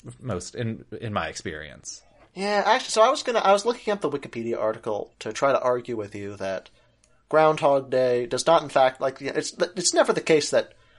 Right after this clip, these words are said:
Speaker 2: the groundhog is saying winter is gonna end February second. My understanding was, like, he's, it's, he's saying it's either gonna be, like, four or eight more weeks. But I'm looking it up, and that's, that's factually inaccurate. You're correct.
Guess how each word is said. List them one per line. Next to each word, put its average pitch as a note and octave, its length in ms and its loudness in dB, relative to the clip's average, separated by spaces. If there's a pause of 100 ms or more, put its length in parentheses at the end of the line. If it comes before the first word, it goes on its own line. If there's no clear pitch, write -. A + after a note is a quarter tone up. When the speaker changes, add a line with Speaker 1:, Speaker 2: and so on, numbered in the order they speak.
(120)
Speaker 2:
the - 80 -8
groundhog D3+ 480 4
is B2 100 -4
saying A#2+ 320 -4
winter C3 240 -2
is A#2 120 -2
gonna A2 260 -2
end A#2+ 480 0
February A1+ 460 -4
second. - 420 -8 (580)
My F3+ 160 6
understanding C#3+ 460 0
was, A#2+ 160 -4
like, A2 300 2 (160)
he's, C#3+ 220 0
it's, - 240 0
he's D#3 200 -2
saying F3+ 140 4
it's D#3+ 120 0
either D#3+ 160 6
gonna D3+ 140 4
be, D3 120 4
like, A#2+ 240 4
four D3+ 540 4
or - 200 -2
eight A#2 180 -4
more G2 200 -8
weeks. C#2+ 320 -10
But D#3 140 0
I'm E3+ 80 4
looking B3+ 200 2
it G3 60 6
up, F#3+ 100 4
and D#3+ 80 0
that's, G3 200 2
that's - 280 0
factually D#3+ 520 0
inaccurate. A2+ 440 -2
You're A2 120 4
correct. - 560 0